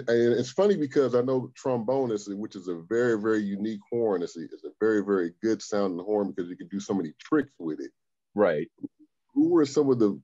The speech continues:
Speaker 1: the artists that you listened to, whether it would have been saxophone, trombone, flute? Who were some of the
Speaker 2: Uh,
Speaker 1: artists, jazz artists, or whoever, whomever it may have been that you influenced?
Speaker 2: Well, uh, uh,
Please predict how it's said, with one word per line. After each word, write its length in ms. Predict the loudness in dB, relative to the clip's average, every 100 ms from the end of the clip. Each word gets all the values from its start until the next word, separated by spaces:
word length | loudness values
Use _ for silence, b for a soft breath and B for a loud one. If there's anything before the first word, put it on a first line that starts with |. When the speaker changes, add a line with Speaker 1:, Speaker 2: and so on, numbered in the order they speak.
| _ -2
Speaker 1:
the 160 | 0
artists 440 | 2 4 4 2 0
that 180 | -4 -6
you 100 | -4
listened 380 | 0 0 -2 -10 -4
to, 200 | -4 -4
whether 420 | 0 2 2 0
it 80 | -2 -8
would 160 | -8 -6
have 80 |
been 160 | -6 -8
saxophone, 1080 | -4 -4 -4 -10 -6 -4 -2 -2 -2 -6 -10 _ _ _ _
trombone, 920 | -8 -6 -6 -4 -2 0 0 -2 -6 -10 _
flute? 340 | -8 -6 -6 -10 _
Who 360 | -18 -14 -4 -2
were 100 | -2
some 140 | -4
of 60 | -4
the 100 | -2
Speaker 2:
Uh, 80 | 0
Speaker 1:
artists, 320 | 0 -4 -8
jazz 400 | -8 -6 -4 -4
artists, 280 | -4 -4 -8
or 60 | -6
whoever, 260 | -4 -4 -6
whomever 380 | -6 -4 -4 -6
it 60 | -6
may 120 | -8
have 180 | -8 -8
been 200 | -6 -6
that 160 | -8
you 80 | -8 -8
influenced? 440 | -8 -4 -4 -2 -6 _ _ _ _
Speaker 2:
Well, 440 | 0 2 4 0 -2 -12 _ _ _ -2
uh, 280 | 2 2 0
uh, 280 | 2 4 2